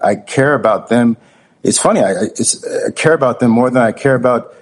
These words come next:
uh, myself at times, you know? It's like, it's, it's really very strange. But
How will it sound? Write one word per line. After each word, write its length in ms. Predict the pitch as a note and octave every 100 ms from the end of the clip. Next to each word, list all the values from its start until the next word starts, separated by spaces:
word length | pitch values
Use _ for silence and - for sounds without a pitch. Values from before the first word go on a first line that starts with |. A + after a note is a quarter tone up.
| _ _ - -
uh, 140 | - -
myself 720 | - G#3 - - - - - -
at 120 | -
times, 440 | - G#2 F2+ D#2 G2
you 60 |
know? 160 | F#2+ A2
It's 140 | A#2
like, 200 | A2+ A2 -
it's, 260 | G#2 G2+ -
it's 460 | G#2+ - - - -
really 360 | - G#2+ E3+ F#3
very 260 | C3+ D#3
strange. 580 | C#3+ - E3 D3 - - - - - _ _
But 480 | B2+ C3 A2+ - -